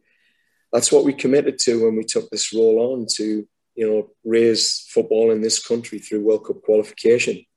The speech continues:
Not only the financial windfall that follows that sort of qualification, but how we'll unite a country in a way it's never united before, well, since nineteen eighty-six. So we, we have a, a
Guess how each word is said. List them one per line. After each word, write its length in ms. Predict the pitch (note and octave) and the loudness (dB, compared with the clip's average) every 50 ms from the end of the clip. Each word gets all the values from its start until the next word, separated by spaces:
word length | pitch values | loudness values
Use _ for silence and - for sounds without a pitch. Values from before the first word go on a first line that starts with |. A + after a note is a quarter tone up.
| _ _ | _ _
Not 120 | A2+ G#2+ G#2+ | 0 2 4
only 260 | A2 A2+ A2 G#2+ G2+ | 4 4 4 2 0
the 100 | G2 G#2 | 0 -4
financial 800 | - - A2+ G#2+ A2 A2 A2+ A#2 A#2 A#2 - - A2 A2 G#2 G#2 _ _ - - _ _ _ _ _ | -2 -2 0 0 2 2 2 2 0 0 0 0 0 0 0 -2 _ _ -20 -20 _ _ _ _ _
windfall 600 | A2 A#2 A#2 A2 A2+ - - A2+ A2+ A2+ G#2+ G#2 | 0 2 2 0 -2 0 2 4 4 4 2 0
that 100 | - - | -4 -10
follows 720 | - - A2 A2+ A2+ A2+ A2 G#2+ G#2 - - - - - _ _ _ _ _ _ _ _ | -8 -4 -2 0 2 2 2 2 0 -2 -4 -4 -10 -18 _ _ _ _ _ _ _ _
that 160 | A2 A2 - | -8 -6 -6
sort 280 | - - A#2+ A2+ A2 - | -4 -2 0 -2 -2 -2
of 160 | - - _ | -4 -12 _
qualification, 880 | _ A#2 A2 A2 - - - - - A#2 A#2 A#2+ A#2 - B2+ A#2 A2 F#2 | _ -4 -4 -4 -6 -10 -16 -8 -4 -2 -2 -2 -2 -4 -4 -6 -6 -4
but 160 | G#2 G#2+ G#2 - _ _ _ - | -4 -4 -4 -4 _ _ _ -10
how 160 | G2+ A2+ A#2 | -4 -2 0
we'll 240 | A#2 A#2 A2+ G#2+ G2+ | 0 0 -2 -4 -2
unite 400 | G#2+ A2 G#2+ A2 A2+ A2+ G#2+ G2 | -2 -2 -2 0 -2 -2 -4 -4
a 60 | - | -8
country 440 | - - A#2 B2 A#2+ - A2+ G#2 G#2 | -4 -4 -4 -2 -2 -6 -6 -6 -4
in 80 | G#2 | -4
a 60 | G#2 | -4
way 160 | G#2 G#2 G#2+ G#2+ | -2 -2 0 0
it's 280 | G#2+ G#2+ - - - | 0 0 -2 -6 -6
never 140 | A2 G#2+ G#2 | -6 -8 -8
united 500 | G#2 G#2 G#2 G2+ G2+ A2+ B2+ B2 - - _ _ | -6 -6 -6 -6 -4 -4 -4 -4 -6 -12 _ _
before, 360 | - - - G#2+ G#2 G2+ G2 | -20 -8 -4 -2 -2 0 0
well, 340 | G#2+ G#2+ G#2 G2 - - _ _ _ | 2 2 2 0 -4 -8 _ _ _
since 360 | - - - A#2 A2 A2 - - | -6 -4 -2 -2 -2 -4 -4 -4
nineteen 360 | A2+ A#2 A#2 A2 A2 A2 A2 | -2 -4 -4 -4 -4 -2 -2
eighty-six. 760 | A2+ A2+ G#2 G2+ - - - - - - - - - - - _ _ _ _ _ _ _ _ _ _ _ _ _ _ _ | -2 -2 -2 -2 -6 -4 -4 -6 -6 -6 -6 -8 -8 -8 -14 _ _ _ _ _ _ _ _ _ _ _ _ _ _ _
So 240 | - - A#2+ A#2 A#2 | -8 -4 -2 -2 0
we, 360 | A#2+ B2+ C3 C3 C3 C3 B2+ | 0 0 2 2 2 0 -2
we 400 | B2+ C3 C#3+ D3+ D#3 D#3 D#3 D3 | 0 0 2 2 4 4 4 4
have 200 | C#3+ C#3 C3+ B2 | 4 2 2 2
a, 520 | C3 B2+ B2 B2 A#2+ A#2 A#2 A2+ G#2 - | 0 -2 -2 -2 -4 -4 -4 -6 -6 -6
a 40 | A#2 | -8